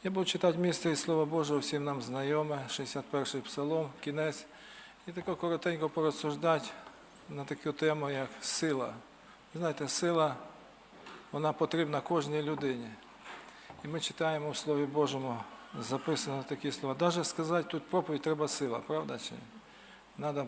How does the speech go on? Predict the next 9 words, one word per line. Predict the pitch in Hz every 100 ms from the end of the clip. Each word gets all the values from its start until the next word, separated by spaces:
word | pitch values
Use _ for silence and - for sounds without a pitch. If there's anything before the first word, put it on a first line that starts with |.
| -
підкріплення. | 131 - 147 120 127
Я | 131 147
тому | 147 147 135 117 - - - - - -
просив | 156 - 185
би | 156 151
вас | 139 123 - - - - - - - - - - - -
помолитися | - 170 180 190 160 147 151
за | 123 123
мене, | 143 147 139